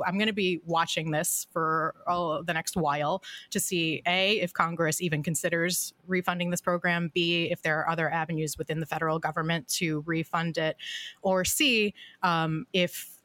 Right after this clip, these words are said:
uh, private I S Ps take it upon themselves to figure out how to improve their own affordability benefits to maybe make up for, uh, this program. But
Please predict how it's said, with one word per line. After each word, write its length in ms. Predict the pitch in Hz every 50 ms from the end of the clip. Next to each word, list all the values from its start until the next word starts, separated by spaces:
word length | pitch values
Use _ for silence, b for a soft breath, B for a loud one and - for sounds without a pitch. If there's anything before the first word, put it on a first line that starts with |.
| _ -
uh, 500 | 170 160 160 156 147 147 151 151 151 156
private 360 | - - 190 160 170 160 165 160
I 140 | 151 151
S 140 | 156 151 -
Ps 460 | - - 240 220 196 185 175 165 -
take 220 | - - 196 160 -
it 60 | 160
upon 260 | 156 - 175 151 151
themselves 460 | 143 147 156 - 170 156 156 151 -
to 60 | - -
figure 300 | - 170 151 156 156 135
out 140 | 147 151
how 100 | 175 165
to 100 | 147 151
improve 300 | 156 160 - - 175 160
their 200 | 151 151 147 160
own 180 | 180 190 196 190
affordability 640 | 180 - 180 165 156 143 160 156 160 160 156 156 143
benefits 480 | 156 151 147 143 - 156 151 - - - -
to 260 | 170 147 143 147 139 - _
maybe 260 | 175 151 143 151 151
make 280 | 151 151 151 143 - 156
up 200 | 147 - - -
for, 460 | - 170 147 143 143 143 147 151 - B B B B B B B -
uh, 320 | - 160 147 147 147 151 156
this 200 | 156 160 - -
program. 480 | - 180 175 175 196 196 208 208 196
But 240 | 165 196 175 170